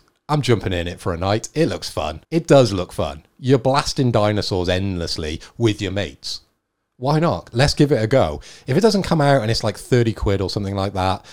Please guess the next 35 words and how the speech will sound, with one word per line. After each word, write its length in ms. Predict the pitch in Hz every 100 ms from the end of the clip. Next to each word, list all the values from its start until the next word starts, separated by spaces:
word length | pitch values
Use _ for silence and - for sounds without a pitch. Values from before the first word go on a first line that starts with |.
| - -
then 240 | 104 104
that, 240 | 107 104
that's 240 | 110 101 -
a 40 |
no 280 | 90 85 92
for 120 | -
me. 240 | 98 98 104 - -
But 120 | 110
if 100 | 113
it 60 | 127
comes 260 | 131 120
out 240 | 117 117 117
and, 200 | 107 98
and 180 | 104 95
I've 140 | 90
somehow 400 | - 120 95 101
got 380 | 95 90 101 -
it 100 | 107
with 120 | 98
some 200 | - 101
subscription 540 | 92 - - 117 - 104
method 400 | 101 - 107 107 - - -
that 100 | 95
maybe 260 | 101 101
I've 160 | 95 92
got, 360 | 107 101 - - - -
possibly 640 | - 113 - 117 107 104 95 -
with 100 | 104
the 100 | 98
new, 400 | 98 98 95 95 -
um, 760 | 85 85 82 80 80 78 78 80 _ _ _ _ _ _ _ - -
uh, 180 | 95
PlayStation 520 | - 117 98 104 - 98
Spartacus 600 | - 104 101 110 101 95
project, 640 | - 101 104 101 -